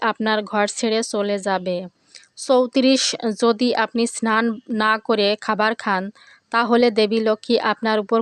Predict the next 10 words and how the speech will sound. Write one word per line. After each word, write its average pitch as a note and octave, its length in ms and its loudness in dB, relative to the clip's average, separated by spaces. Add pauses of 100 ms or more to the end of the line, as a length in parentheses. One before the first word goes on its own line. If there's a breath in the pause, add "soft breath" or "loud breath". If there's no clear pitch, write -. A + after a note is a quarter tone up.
ক্রুদ্ধ G#3+ 360 -6
হন। G3+ 320 2 (480 soft breath)
অনেকেই B3+ 540 4
এখানে A3+ 460 0
সেখানে A3+ 460 0
থুতু A3+ 360 -4
ফেলার A3 340 2
অভ্যাস G#3 440 0 (160)
আছে, G#3+ 360 -2 (560 soft breath)
কিন্তু C4 300 4